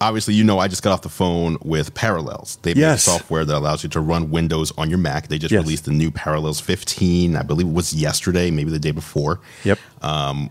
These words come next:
Speaker 1: which I've actually been playing with, and it's, it's way faster than even fourteen was. It's, it's night and day. It's amazing. Would you consider,
Speaker 2: Huh.
Speaker 1: if Apple releases new laptops that, that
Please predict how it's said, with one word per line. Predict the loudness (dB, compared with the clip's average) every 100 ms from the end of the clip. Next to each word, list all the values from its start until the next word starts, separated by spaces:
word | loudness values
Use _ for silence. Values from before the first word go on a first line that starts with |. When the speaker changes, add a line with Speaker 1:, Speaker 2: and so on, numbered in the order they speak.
| -8
Speaker 1:
which | -2 0 0 -2 -2
I've | 0
actually | 0 0 -2
been | -2
playing | 0 0 2
with, | 0 -2
and | -2 0
it's, | 0 -2 -2
it's | -4 -4 -10 -18 -12
way | -6 0 2 4 0
faster | -4 -8 -8 -8 -10 -12 -12
than | -4 -2 0
even | 0 0
fourteen | 0 0 2 0
was. | 0 -4 -2
It's, | -2 -2
it's | -6 -6 0
night | 4 6 4 2
and | -4
day. | -6 -6
It's | -2
amazing. | 2 2 2 -2 -8 -16 -20 -20 -18 -18 -20 -20 -20 _ _ _ _ _ _ -10
Would | -2 0 0 0
you | 0 0 0
consider, | 0 -2 -2 -4 -2 0 0 -4 -10 -18 _ _ _ _ _ _ -16
Speaker 2:
Huh. | -10 -4 -2 -2 -2 2
Speaker 1:
if | 2 2
Apple | 0 0 0
releases | 0 2 2 2 4
new | 4
laptops | 4 2 2 0 0
that, | 0 2 2 -2
that | -4 -2 -2